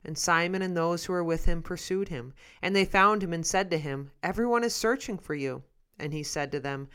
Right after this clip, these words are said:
"Let us go on to the next towns, that I may preach there also, for that is why I came out." And he went throughout all Galilee, preaching in their synagogues and casting out demons.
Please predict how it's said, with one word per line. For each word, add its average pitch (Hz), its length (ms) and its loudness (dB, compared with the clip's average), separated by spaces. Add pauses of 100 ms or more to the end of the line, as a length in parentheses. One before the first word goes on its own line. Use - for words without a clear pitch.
(440)
"Let 196 180 4
us 226 160 2
go 214 200 6
on 180 240 6
to 190 100 -4
the 170 100 -2
next 175 340 -2
towns, 139 440 -2
that 160 120 0
I 160 120 2
may 156 160 2
preach 208 400 -6
there 175 220 2
also, 135 640 -2
for 151 140 -8
that 151 240 2
is 170 160 -6
why 147 260 0
I 139 160 -2
came 147 280 -10
out." 120 280 -10 (580)
And 190 120 0
he 190 80 6
went 202 240 4
throughout 202 400 8
all 175 260 6
Galilee, 165 580 2
preaching 214 520 -2
in 190 100 -2
their 180 140 -2
synagogues 151 680 -2
and 143 120 -8
casting 160 480 -2
out 156 180 -4
demons. 135 560 -8